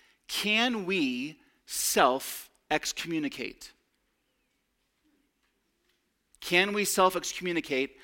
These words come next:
For that, we'll look t-, at, uh, First Corinthians eleven twenty-eight, and then we will close with the setting and meaning of the supper, the new Passover and the new Exodus. And for that, we'll return to where we began in Luke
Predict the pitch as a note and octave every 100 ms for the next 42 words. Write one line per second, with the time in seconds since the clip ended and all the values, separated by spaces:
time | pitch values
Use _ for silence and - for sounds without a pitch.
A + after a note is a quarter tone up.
0 | - - E3 D#3+ E3+ E3 E3 - - -
1 | C#3+ C#3 - - F#3+ - F#3+ E3 D#3+ D3+
2 | C#3+ D#3+ D#3 D#3+ E3 D3+ C#3+ F3 F3+ -
3 | - - - - - D#3 D3+ F#3+ F#3+ F3
4 | D#3 D#3 - - G3 G#3+ G#3+ D3+ C3+ F3+
5 | G#3 - - - _ _ _ _ _ -
6 | D#3 B2 C#3+ - - F3+ F#3 G3+ G3+ D3+
7 | D#3 D#3 F#3 G#3+ G3+ D3 C3+ B2+ C#3+ B2
8 | C3 B2 B2+ - - _ C3 C#3+ C#3+ D#3
9 | F3 - D3 C#3 - C#3+ B2 B2 B2 -
10 | - - C3 C3 C3 D3 F3+ G3 C3+ C3
11 | - C3 B2+ - C3+ C#3+ C#3 D3 D3+ C3
12 | C3+ - F#3+ G3 G3 F3 D#3+ D3+ C#3 B2+
13 | F3 F3 F3 F3 D3 C#3+ B2+ C#3+ C#3+